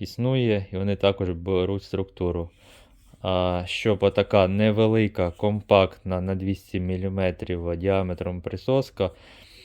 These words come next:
і ціна в ній, неї цікава, тисячу дев'ятсот дев'яносто гривень коштує.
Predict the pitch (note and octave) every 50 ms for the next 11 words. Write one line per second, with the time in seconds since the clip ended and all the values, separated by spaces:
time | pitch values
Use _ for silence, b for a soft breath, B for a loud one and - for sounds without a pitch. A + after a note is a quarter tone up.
0 | B B _ - F#2 F#2+ F2+ - - - G2 G#2 A2+ A#2+ A#2+ A#2 A2 A2 G#2 G#2+
1 | - - G2+ G2 G2+ G#2 G2+ G2 G2 F#2+ - - G#2 - G#2 F#2+ F#2+ F#2+ F#2 -
2 | - G#2+ F#2+ - G2 - - F#2+ F2 F#2+ F#2 F#2+ F#2 - - F#2+ F2+ G2 F#2 F2
3 | F2+ F#2 F#2 F2+ - - G2 F#2 F2 F#2+ G#2+ B2 B2+ B2+ A#2 A2+ G2+ F#2+ - b
4 | b b b b b b b b b b b b b b b _ - - _ -
5 | A2 G#2 G2 - _ - G2 F#2+ F#2+ F#2 F#2